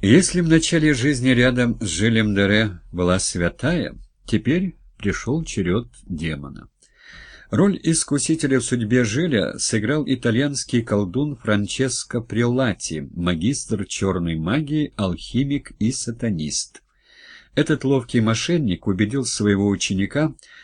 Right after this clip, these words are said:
что в обретении богатства невозможно обойтись без помощи сатаны. У Прелати был личный демон по имени Барон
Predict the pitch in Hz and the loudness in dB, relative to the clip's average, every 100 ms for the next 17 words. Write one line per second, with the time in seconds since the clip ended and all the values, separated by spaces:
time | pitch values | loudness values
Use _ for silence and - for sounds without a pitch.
0 | _ - - 101 90 98 - 117 104 98 | _ -8 0 2 4 0 2 2 2 2
1 | 95 107 165 - - 90 87 95 104 98 | 2 2 0 -2 -6 -4 -2 2 4 2
2 | 82 104 160 143 135 113 107 - 139 104 | 0 -2 -2 0 0 2 0 -2 -4 -4
3 | 85 101 - - 117 123 120 - - 120 | -4 -2 -4 -4 -2 -2 -4 -6 -4 -2
4 | 117 117 _ _ - - 113 131 143 120 | -2 -4 _ _ -4 -2 -2 -2 -2 -2
5 | 73 - _ _ - - - - 113 113 | -2 -6 _ _ -20 -20 -20 2 2 4
6 | 135 185 - 156 147 143 131 131 - 101 | 2 2 0 0 2 2 4 2 0 0
7 | 95 78 92 123 175 156 - 98 110 139 | 0 2 2 2 0 -4 2 2 2 0
8 | 135 139 135 110 95 139 87 85 82 78 | 0 0 -2 -4 -2 -2 -4 -4 -4 -8